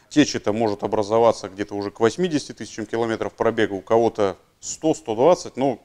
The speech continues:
к ста двадцати, как правило, уже гарантированно потечёт. Связано это с тем, что, собственно, герметик на лобовине со временем подсыхает.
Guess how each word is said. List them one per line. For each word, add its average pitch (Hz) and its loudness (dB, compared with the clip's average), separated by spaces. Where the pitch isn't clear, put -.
к - -20
ста - 2
двадцати, 113 -4
как - -10
правило, 120 6
уже 101 -4
гарантированно 110 0
потечёт. 104 -8
Связано 117 2
это 107 -4
с - -16
тем, 147 2
что, 113 -2
собственно, - -10
герметик 117 0
на 110 0
лобовине 107 -2
со - -4
временем 110 0
подсыхает. 107 -4